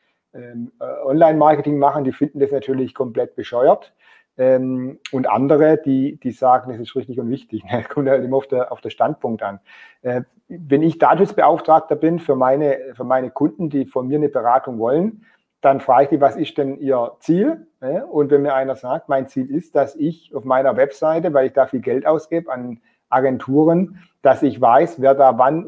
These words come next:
wo, wie surft“, ähm, und dann gucken wir, dass wir das möglich machen, aber trotzdem D S G V O-konform.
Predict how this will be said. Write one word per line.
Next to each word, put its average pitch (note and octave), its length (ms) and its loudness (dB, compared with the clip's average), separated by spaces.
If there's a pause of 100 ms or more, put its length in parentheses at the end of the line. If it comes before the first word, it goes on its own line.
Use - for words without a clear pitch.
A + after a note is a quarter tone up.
wo, D3+ 480 0
wie D3 260 -8
surft“, D#3 540 -2 (180)
ähm, C#3 300 -4 (420)
und C3 100 -6
dann B2 220 -2 (640)
gucken F3 300 0
wir, F3+ 100 4
dass E3 240 0
wir D3+ 140 4
das D3+ 420 0 (300)
möglich E3+ 580 2
machen, E3 380 -2
aber C#3 200 2
trotzdem C#3 340 0
D C3+ 100 2
S C3 100 -4
G C3+ 140 -4
V B2+ 80 -8
O-konform. A2 580 -8